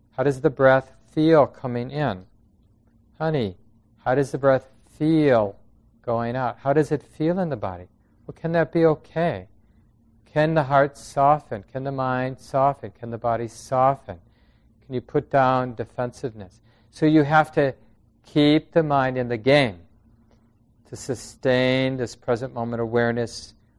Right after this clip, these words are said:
with your training ground. Now, the more you use these two muscles of starting over, that's the connecting energy, the connecting muscle. No, not that. This. This is what we're doing right now. So part of, like, the definition of mindfulness training is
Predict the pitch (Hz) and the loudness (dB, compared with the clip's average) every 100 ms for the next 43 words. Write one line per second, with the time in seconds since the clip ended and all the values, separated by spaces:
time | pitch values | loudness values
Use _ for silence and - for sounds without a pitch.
0 | _ - - 131 - 127 123 110 95 - | _ -14 -8 -8 -4 -4 -2 -4 -6 -12
1 | _ _ - 131 135 131 143 170 190 185 | _ _ 2 4 4 6 10 10 10 10
2 | 175 156 180 196 - 160 - - 165 151 | 8 10 10 10 4 2 2 -4 0 2
3 | 143 147 120 123 110 - - - 123 127 | 2 0 -2 -2 -2 -14 -12 2 4 6
4 | 156 165 151 123 113 117 - 143 - 151 | 6 6 6 4 2 0 0 -4 -2 0
5 | 143 139 - 123 110 110 104 101 - 120 | 2 2 0 -4 -2 -6 -8 -10 -4 -2
6 | 131 123 101 _ _ _ - 131 127 - | -4 -6 -12 _ _ _ -6 0 0 0
7 | 120 104 104 - 113 117 _ _ - 110 | -12 -10 -12 -8 -8 -8 _ _ -12 -8
8 | 110 113 151 - 135 127 139 - _ _ | 0 0 0 2 4 4 2 -4 _ _
9 | _ _ _ _ 113 110 98 - 113 - | _ _ _ _ -8 -8 -8 -8 -8 -4
10 | 127 156 160 160 156 151 139 123 117 120 | 2 4 4 4 6 6 4 -2 -6 -6
11 | 101 85 _ _ _ _ _ _ _ _ | -8 -8 _ _ _ _ _ _ _ _
12 | 131 - 147 165 180 160 151 143 - - | -6 2 12 12 12 8 8 6 2 -18
13 | _ _ _ - 127 131 147 - 139 135 | _ _ _ -2 0 4 4 4 -2 0
14 | 147 - 139 120 117 120 135 - 160 139 | 0 -4 -4 -4 0 0 0 -4 -6 -6
15 | - - 117 120 120 117 117 | -8 -6 -6 -4 -6 -6 -6